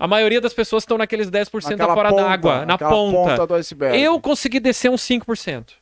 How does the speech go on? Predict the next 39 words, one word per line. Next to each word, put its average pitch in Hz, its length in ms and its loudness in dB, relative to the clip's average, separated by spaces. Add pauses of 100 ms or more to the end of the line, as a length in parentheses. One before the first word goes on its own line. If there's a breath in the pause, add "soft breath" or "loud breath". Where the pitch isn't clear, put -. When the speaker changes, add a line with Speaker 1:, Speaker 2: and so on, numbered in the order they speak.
(460)
Speaker 2:
Ah, 147 160 -6
não, 147 280 -6
eu, 127 100 -6
Speaker 1:
Isso 190 260 -2
eu 190 40 0
Speaker 2:
eu, 196 40 2
Speaker 1:
admito. 175 560 -2 (280)
Speaker 2:
eu, 165 260 -8
eu, 170 160 -8
Speaker 1:
Uns 202 160 -4
Speaker 2:
eu, 480 80 -8
Speaker 1:
cinco 359 220 0
por 311 120 2
cento 269 240 0
debaixo 226 380 0
Speaker 2:
eu, - 40 -10
Speaker 1:
d'água 220 340 2
eu 247 40 2
já 254 120 0
tô. 185 320 0
Speaker 2:
eu 190 180 -4
vou 170 140 -4
te - 180 -18
dizer 139 160 -6
uma 160 260 0
coisa. 123 520 -2 (120)
Eu, 135 540 -2
eu, 151 800 -2 (500)
assim, 156 400 -10
ó, 143 160 -6 (220)
hoje 190 380 -4
em 160 60 -6
dia, 135 440 -4
eu, 240 220 -4
eu 247 180 -4 (100)
hoje, 233 500 -2
tá? 113 360 -4 (340)
Casualmente 165 680 -10
hoje, 123 540 0